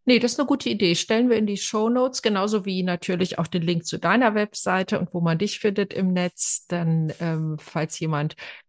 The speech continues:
da weitergehen möchte, beziehungsweise sagt, "Ach, da hole ich mir mal so ein bisschen auch individuelle Unterstützung", ne? Vitamin D ist ja dieses Vitamin, was man, was, ich glaube, der Körper bildet, wenn man in die Sonne geht. Ist das nicht so?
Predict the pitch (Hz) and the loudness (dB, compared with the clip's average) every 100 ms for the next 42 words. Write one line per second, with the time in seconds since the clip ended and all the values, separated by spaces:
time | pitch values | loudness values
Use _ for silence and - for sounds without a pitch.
0 | - 180 180 190 202 180 175 170 170 190 | -2 2 4 4 2 2 2 2 0 -2
1 | 170 - 190 175 - 175 160 165 165 - | -4 -2 0 0 0 -2 0 -4 -4 -8
2 | - 175 170 170 180 175 175 165 165 170 | -6 -2 -2 -2 -2 -2 0 2 2 0
3 | 165 170 175 165 - - 180 180 170 170 | -2 -2 -2 -2 -4 -4 -2 0 0 -2
4 | 165 170 165 160 156 - 175 160 165 160 | -2 -2 0 0 -2 -4 0 0 2 -2
5 | - 170 - 180 160 165 165 185 208 _ | -2 -6 -4 -2 0 -2 -4 -8 -8 _
6 | _ - - _ _ _ - 202 196 180 | _ -20 -20 _ _ _ -2 4 8 8
7 | 170 156 156 - - 339 277 262 254 - | 6 4 2 2 0 0 2 0 -2 -4
8 | 233 233 208 208 202 190 185 - 202 180 | -4 0 4 4 4 2 0 -2 -2 0
9 | 175 170 165 180 185 - - _ - - | 0 0 -2 -2 -2 -4 -8 _ -10 -2
10 | 185 180 170 214 202 180 185 190 180 175 | 0 2 0 0 2 2 2 2 0 0
11 | 175 160 170 165 160 - - - 165 165 | 0 0 0 0 0 -4 -6 -4 -2 -2
12 | 185 226 220 320 - - - _ - - | -8 -8 -10 -12 -14 -14 -16 _ -8 -8